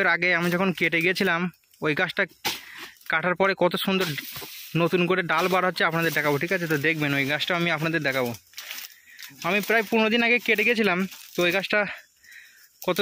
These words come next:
সুন্দরভাবে নতুন করে ফের ডাল বার হয়েছে আপনাদের দেখাবো, দেখবেন ভিডিও শেষে। তো ভিডিওর সাথে থাকবেন অবশ্যই।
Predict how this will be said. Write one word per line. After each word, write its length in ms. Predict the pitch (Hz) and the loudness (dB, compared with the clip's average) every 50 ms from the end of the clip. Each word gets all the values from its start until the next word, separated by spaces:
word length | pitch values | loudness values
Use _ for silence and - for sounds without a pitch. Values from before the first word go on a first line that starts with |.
| 190 - | 0 2
সুন্দরভাবে 420 | - 202 202 202 214 202 208 220 220 208 202 | 2 2 4 4 4 4 4 4 4 4 4
নতুন 180 | 180 190 202 196 | 4 4 2 2
করে 100 | 190 202 190 | 2 2 2
ফের 120 | - 208 175 185 | 0 0 0 2
ডাল 120 | 175 185 202 | 2 2 4
বার 80 | 208 202 202 | 4 4 4
হয়েছে 140 | 208 202 233 214 | 2 2 2 0
আপনাদের 240 | 180 175 170 156 151 143 | 2 2 0 0 2 2
দেখাবো, 220 | 139 135 131 123 120 110 - - - - 147 139 151 | 2 2 0 -2 -4 -6 -12 -16 -14 -8 -6 -2 -2
দেখবেন 280 | 156 143 131 127 123 113 107 - 139 131 | 0 0 0 -2 -2 -4 -8 -8 -6 -4
ভিডিও 220 | 139 139 147 151 139 - | -2 0 0 0 -2 0
শেষে। 240 | 160 139 131 131 131 123 | -2 -2 -2 -2 -4 -6
তো 60 | - 151 135 120 | -6 -8 -6 -4
ভিডিওর 220 | 139 151 170 170 - | -2 -2 -2 -2 -2
সাথে 160 | - 165 175 165 165 | -2 -2 -2 -2 -2
থাকবেন 220 | 160 143 135 139 139 | -4 -4 -2 -2 -2
অবশ্যই। 300 | 139 131 - - 131 123 | -2 -4 -4 -4 -6 -6